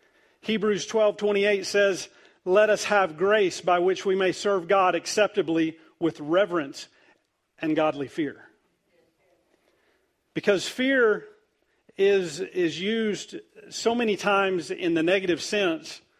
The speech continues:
sometimes we take that godly fear and we lump it over into the timidity fear, the cowardice fear. Sometimes we think, "Well, we've got to be afraid of God."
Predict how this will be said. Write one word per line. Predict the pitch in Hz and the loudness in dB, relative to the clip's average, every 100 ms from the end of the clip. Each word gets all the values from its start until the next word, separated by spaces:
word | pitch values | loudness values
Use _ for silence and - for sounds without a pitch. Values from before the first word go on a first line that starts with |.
| _ _ _ - | _ _ _ -14
sometimes | - 226 269 214 196 190 170 | 0 2 2 2 2 0 -2
we | 196 185 | -4 -4
take | - 208 160 | 0 0 2
that | 185 170 165 | 2 2 2
godly | 190 226 202 160 | 2 4 2 -2
fear | - 156 156 151 - _ _ _ - | 0 0 0 -2 -8 _ _ _ -4
and | 165 175 | 0 2
we | 180 - | 0 -2
lump | 180 202 208 | 0 0 2
it | 196 | 4
over | 202 196 180 | 4 2 0
into | 175 196 190 165 208 196 180 165 - - | 0 -2 -2 -4 -4 -2 -2 -4 -10 -6
the | 151 | -4
timidity | 156 180 208 214 147 113 | -2 0 0 0 -2 -6
fear, | - 143 - - _ _ | -6 -6 -8 -18 _ _
the | - | -10
cowardice | - 208 220 208 156 | -2 2 2 2 -2
fear. | - 165 131 | -4 -4 -4
Sometimes | - 196 226 208 196 | -4 0 0 0 -2
we | 190 | -4
think, | 220 208 - - - - | -2 -4 -8 -20 -18 -2
"Well, | 202 214 196 - _ | 2 2 0 -12 _
we've | 190 185 | -4 2
got | 226 | 4
to | 208 | 4
be | 202 202 | 2 0
afraid | - 226 226 185 | 2 2 2 2
of | 156 | 2
God." | 190 202 139 120 | 2 2 2 -4